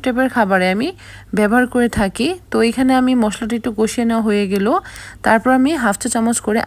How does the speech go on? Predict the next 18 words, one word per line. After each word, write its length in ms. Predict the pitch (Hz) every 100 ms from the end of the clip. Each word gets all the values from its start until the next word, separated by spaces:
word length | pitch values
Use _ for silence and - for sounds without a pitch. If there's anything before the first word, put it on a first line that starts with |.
| 208
আদা, 160 | 214 247
রসুন 220 | 220 214 233
এবং 100 | 214 190
পেঁয়াজ 200 | 202 196
বাটা 180 | 208 220 196
দিয়ে 140 | 202 208
দিলাম। 260 | 196 185 277 370 - - - -
তো 60 | 226
মশলাটা 320 | 233 233 254 254
কষানো 300 | 214 240 254 226
হয়ে 160 | 226 220
গেলে 160 | 226 208
এখন 140 | 196 220
আমি 80 | 214 202
এখানে 180 | 220 254 208
বাঁধাকপিগুলো 560 | 196 208 226 233 233 208
দিয়ে 140 | 208 196
দিব। 140 | 185